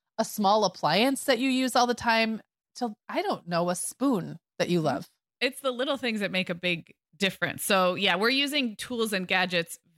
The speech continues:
Speaker 2: very liberally here. I mean, I guess if we can physically lay our hands on it in the kitchen, it counts.
Speaker 1: Well, right. I mean, I think the original tool was, like, what, a rock that, you know,
Speaker 2: <laughs> Yeah.
Speaker 1: somebody <laughs> cut smashed grains with or something. That's the original kitchen tool.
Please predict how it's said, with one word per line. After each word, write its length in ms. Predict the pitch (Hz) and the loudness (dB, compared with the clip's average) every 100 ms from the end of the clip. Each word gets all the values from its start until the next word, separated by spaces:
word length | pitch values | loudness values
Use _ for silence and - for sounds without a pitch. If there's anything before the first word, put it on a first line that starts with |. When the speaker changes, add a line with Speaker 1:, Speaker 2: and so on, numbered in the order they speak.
| 170 | -4
Speaker 2:
very 340 | 214 226 214 | 2 4 4
liberally 720 | 196 196 170 170 165 143 135 - | 2 -2 -2 -4 -4 -4 -6 -4
here. 300 | 156 110 - | -2 0 2
I 120 | 175 | 0
mean, 180 | 175 170 | 0 0
I 100 | 175 | 2
guess 240 | 185 185 | 0 -2
if 120 | 208 | -4
we 100 | 190 | -4
can 140 | 185 175 | -4 -4
physically 500 | 196 185 196 196 180 | -4 -2 -2 -2 0
lay 220 | 170 165 | 2 2
our 120 | 156 | 2
hands 380 | 165 170 170 175 | 0 0 0 0
on 160 | 170 | 0
it 160 | 175 - | 0 -2
in 160 | 170 160 | -4 -4
the 80 | 160 | -4
kitchen, 580 | - 175 208 208 208 - - | -6 -4 0 0 -2 -6 -4
it 160 | 180 | -4
counts. 460 | - 165 - - - _ _ _ _ _ - | -2 -4 -4 -12 -20 _ _ _ _ _ -4
Speaker 1:
Well, 140 | 202 | -2
right. 240 | 202 202 156 | 2 2 2
I 60 | 190 | -2
mean, 140 | 196 | -2
I 80 | 190 | -2
think 160 | 214 | -4
the 80 | 190 | -4
original 320 | 180 175 180 | -2 -2 -4
tool 240 | 156 185 160 | -2 -2 -2
was, 160 | 156 | -2
like, 160 | 143 135 | -4 0
what, 160 | 143 - | 0 0
a 60 | |
rock 360 | 139 147 160 - | 0 0 0 -2
that, 180 | - - - 202 | -6 -6 -8 -12
you 60 | 165 | -8
know, 120 | 143 147 _ | -6 -8 _
Speaker 2:
<laughs> 160 | _ | _
Yeah. 60 | - _ _ | -18 _ _
Speaker 1:
somebody 520 | - - - 247 233 - - | -12 -6 -2 2 2 2 -2
<laughs> 160 | 480 - | -4 0
cut 240 | - 320 | 2 2
smashed 500 | - 220 220 220 - | 0 0 2 2 0
grains 360 | 208 220 214 180 | 0 2 2 0
with 180 | 180 | -2
or 80 | 170 | -2
something. 400 | 170 170 160 170 | 0 -2 -2 -2
That's 140 | 190 226 | 0 0
the 80 | |
original 320 | 208 214 214 196 | 2 2 2 0
kitchen 320 | 208 - 180 | 0 -2 -4
tool. 320 | - 165 165 | 0 0 -2